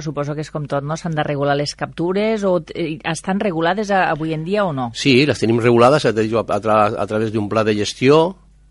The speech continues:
Speaker 2: que fa quatre anys que l'hem ficat en marxa i nos funciona molt bé, en el qual limitem no únic-, no les captures perquè creiem que és molt difícil, però limitem lo-, los horaris, no? En este moment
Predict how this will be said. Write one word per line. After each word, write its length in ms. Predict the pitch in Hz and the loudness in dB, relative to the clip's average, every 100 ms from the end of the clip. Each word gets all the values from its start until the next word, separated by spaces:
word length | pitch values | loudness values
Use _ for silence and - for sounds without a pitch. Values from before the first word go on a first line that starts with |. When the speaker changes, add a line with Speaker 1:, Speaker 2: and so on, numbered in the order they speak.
| _ | _
Speaker 2:
que 140 | - - | -16 -2
fa 580 | 110 104 104 104 101 95 | 4 4 4 2 0 -2
quatre 240 | 110 104 107 | -2 -2 -2
anys 140 | 104 | -4
que 120 | - | -2
l'hem 280 | 104 104 104 | 0 0 -2
ficat 240 | - 101 104 | -2 -4 -2
en 40 | 104 | 0
marxa 380 | 127 147 - 165 151 | 0 0 0 -2 0
i 600 | 113 104 98 98 98 95 | -2 -4 -4 -6 -6 -8
nos 160 | 95 90 | -8 -10
funciona 400 | - 95 110 101 | -12 -6 -2 0
molt 240 | 101 110 | 0 0
bé, 140 | 135 151 147 - - - - | 2 2 0 -10 -20 -18 -8
en 80 | |
el 140 | 107 101 | -6 -2
qual 340 | 107 107 107 107 | 0 2 2 0
limitem 580 | 104 104 110 110 110 104 | -2 -2 0 0 0 0
no 140 | 107 107 | 0 0
únic-, 240 | 107 104 | 0 -4
no 400 | - 104 104 104 | -8 -8 -4 -2
les 160 | 107 101 | -2 -2
captures 540 | 113 92 - 110 104 - | -4 -6 -4 -4 -4 -6
perquè 220 | 95 98 | -8 -6
creiem 220 | 101 101 | -4 -4
que 80 | 101 | -4
és 20 | |
molt 160 | 101 107 | -6 -6
difícil, 240 | 113 131 | -6 -6
però 380 | 139 131 120 110 | -2 2 2 2
limitem 760 | 107 107 101 107 107 110 113 120 | 0 -4 -6 -4 -4 -2 -2 0
lo-, 80 | 120 | 0
los 220 | 104 104 | 0 -2
horaris, 340 | 98 101 87 92 | 0 0 -4 -8
no? 220 | 117 165 | -8 -8
En 80 | 95 | -10
este 160 | 92 | -8
moment 380 | 104 98 104 135 | -6 -2 -2 -2